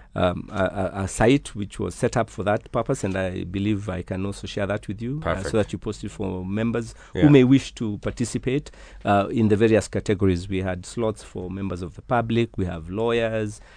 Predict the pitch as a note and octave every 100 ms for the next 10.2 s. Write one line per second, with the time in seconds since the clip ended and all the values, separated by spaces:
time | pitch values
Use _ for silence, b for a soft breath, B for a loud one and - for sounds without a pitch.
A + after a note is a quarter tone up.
0 | b - F#2+ F2+ F2+ E2+ G#2 B2 A#2+ A2+
1 | G#2+ G#2 G2 G2+ - A2+ F2+ F2 E2+ E2
2 | E2+ G#2+ A2 G2+ F2+ - G#2 F2 F2 F2
3 | - - - A2 G2 F2+ F2+ A2+ B2+ B
4 | B B G2+ A#2+ - G#2 D#3+ F3 D3 -
5 | G#2 - G2+ F#2+ F#2 F2+ G2+ F#2+ F#2+ F2+
6 | F#2 G2 G#2 - B2+ A#2+ G#2+ G2 - A2+
7 | F#2+ - - b b - G2+ F#2+ G#2+ G#2+
8 | A2 F#2+ - A2 A2 A2 G#2 A2 F#2+ G#2+
9 | C#3+ F3 b b b F#2+ A2 G2 G2+ A#2
10 | C#3+